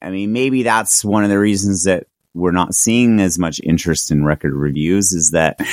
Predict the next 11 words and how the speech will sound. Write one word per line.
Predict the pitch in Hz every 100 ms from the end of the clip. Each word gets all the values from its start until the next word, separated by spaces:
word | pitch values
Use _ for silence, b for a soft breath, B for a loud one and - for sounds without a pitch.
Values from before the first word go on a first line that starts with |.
| B
there | -
was | 80 -
too | - 123
much | 110 -
writing | 110 113 104
on | 95 95 92
things | 90 95 90 87
that | -
you | 85
found | - 85 80 80
middling. | 117 104 78 64 -